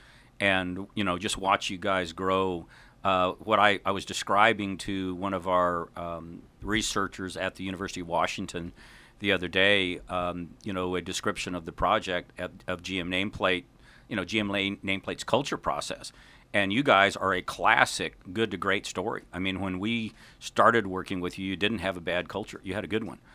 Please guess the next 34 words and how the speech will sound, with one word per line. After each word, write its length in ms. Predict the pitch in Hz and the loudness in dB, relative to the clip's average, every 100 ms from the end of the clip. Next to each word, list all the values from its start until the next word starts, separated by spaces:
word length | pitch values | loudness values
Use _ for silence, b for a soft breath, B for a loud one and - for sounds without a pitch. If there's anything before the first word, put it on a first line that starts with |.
| B B - | B B -2
Uh, 160 | 90 85 | 0 0
it 60 | |
was 140 | 87 87 | -2 -6
a 40 | |
good 240 | 85 107 92 | -4 -4 -2
culture. 400 | 101 98 104 98 | -2 -2 -6 -6
You 140 | 90 | -4
had 160 | 92 85 | -4 -4
a 40 | |
good 200 | 82 98 | -6 -4
bunch 240 | 101 98 | -4 -6
of 80 | - | -8
people. 400 | - 101 - 95 | -6 -6 -6 -8
You 140 | - 90 | -8 -6
had 240 | 90 85 | -6 -6
good 240 | 95 104 - | -4 -4 -4
quality. 720 | - 98 101 101 90 87 85 B B B B 98 | 0 2 2 -2 -4 -4 -6 B B B B 0
Uh, 240 | 92 87 | 2 2
but, 360 | 85 101 95 90 _ - | 2 4 4 2 _ -6
uh, 260 | 92 90 90 | -2 0 0
in 200 | 101 101 | -4 -6
those 460 | 92 101 98 92 - | -2 -2 -2 -4 -6
three 280 | - 110 110 | -2 0 0
years, 480 | 90 117 107 87 | 0 0 0 -2
you've 180 | 104 90 | -6 -6
moved 380 | 92 98 101 95 | -6 -6 -6 -8
from, 600 | - - 98 90 90 90 | -12 -4 -2 -2 -4 -6
you 80 | 107 | -6
know, 160 | 95 90 | -4 -4
good 340 | 90 101 101 | -4 -2 -2
to 80 | - | -4
great, 340 | 82 95 98 - _ - | -4 -2 -2 -2 _ -8
world 300 | 95 107 90 | 0 0 0
class, 460 | - 90 90 87 | 0 2 2 2